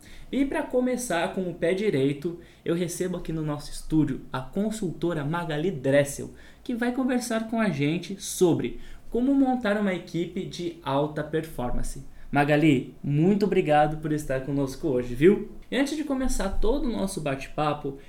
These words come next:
eu acho importante comentar uma coisinha, que é o histórico da Magali.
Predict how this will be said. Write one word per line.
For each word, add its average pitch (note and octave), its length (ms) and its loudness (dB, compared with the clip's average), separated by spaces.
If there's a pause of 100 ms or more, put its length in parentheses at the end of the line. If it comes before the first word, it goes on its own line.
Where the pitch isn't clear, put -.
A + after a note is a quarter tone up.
eu F#3+ 80 0
acho G3+ 200 0
importante G3 460 -4
comentar F#3+ 340 -4
uma F#3 120 -4
coisinha, C#3 560 -6 (240)
que F3+ 60 -2
é F#3 40 2
o A3 60 2
histórico F#3+ 560 -2
da F3+ 100 -4
Magali. F3+ 580 -4